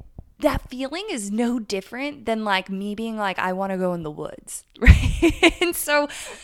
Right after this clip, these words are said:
basically, I have worked really hard to curate how I wanna feel in my life and chase the things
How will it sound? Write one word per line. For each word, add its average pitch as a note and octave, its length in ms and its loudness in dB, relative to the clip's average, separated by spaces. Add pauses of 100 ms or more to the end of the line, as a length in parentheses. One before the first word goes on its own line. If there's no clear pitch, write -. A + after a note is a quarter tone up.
(340)
basically, C#4+ 920 -2 (160)
I A#3 300 2
have B3 420 -4
worked G#3+ 500 -2
really A3 360 -4
hard G#3 600 -4 (480)
to B3+ 720 -4
curate C4+ 880 -4 (480)
how A#3+ 640 4
I G#3 140 2
wanna G#3 200 2
feel G3 280 -4
in F#3 120 -4
my E3+ 140 -2
life D#3+ 480 -4
and G3 160 -4
chase G#3+ 400 -4
the A3 220 -4
things G#3 720 -4